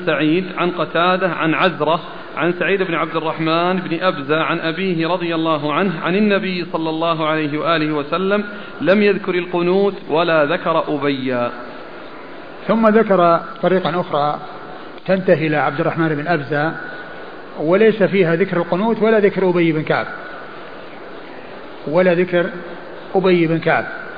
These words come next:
Speaker 2: الذي هو الصحابي الذي، آه، جاء في الطريقين السابقتين.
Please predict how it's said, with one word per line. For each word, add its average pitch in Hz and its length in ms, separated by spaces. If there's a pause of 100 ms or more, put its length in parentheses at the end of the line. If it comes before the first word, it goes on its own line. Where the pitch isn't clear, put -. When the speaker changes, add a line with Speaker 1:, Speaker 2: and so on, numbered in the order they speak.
(1500)
Speaker 2:
الذي 160 260
هو 147 120
الصحابي 147 600 (560)
الذي، 143 540 (460)
آه، 151 520
جاء 165 160
في 135 80
الطريقين 160 480
السابقتين. 151 680